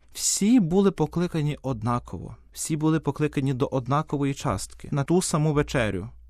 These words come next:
Кожен з них мав однакове запрошення, проте кожен зробив свій вибір. Хтось відповів на запрошення цього Господаря, а хтось через різні причини його відкинув. Можливо, думаючи, що запрошення на цю вечерю якось його обтяжить.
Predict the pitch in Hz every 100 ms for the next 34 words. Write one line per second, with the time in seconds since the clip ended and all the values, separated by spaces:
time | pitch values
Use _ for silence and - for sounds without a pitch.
0 | - - 151 156 156 156 165 - - -
1 | _ - 110 120 117 135 - - - -
2 | 127 131 - _ - 135 127 151 - 135
3 | 127 131 - 87 - 85 101 - _ -
4 | - - - 123 123 117 113 113 110 110
5 | 87 92 - 92 85 82 67 62 - _
6 | _ _ _ - - 151 123 - - -
7 | 127 - 127 113 165 185 - - 139 151
8 | 156 151 - 156 147 - 147 151 147 -
9 | 143 139 143 - - - - - 202 -
10 | 147 123 127 131 127 110 - 113 101 101
11 | 92 - 82 80 - - - - - -
12 | - - - 180 170 240 220 185 240 226
13 | 214 208 - 196 180 - 190 240 220 196
14 | 196 180 202 190 208 208 190 196 - 175
15 | 180 - 226 254 127 95 -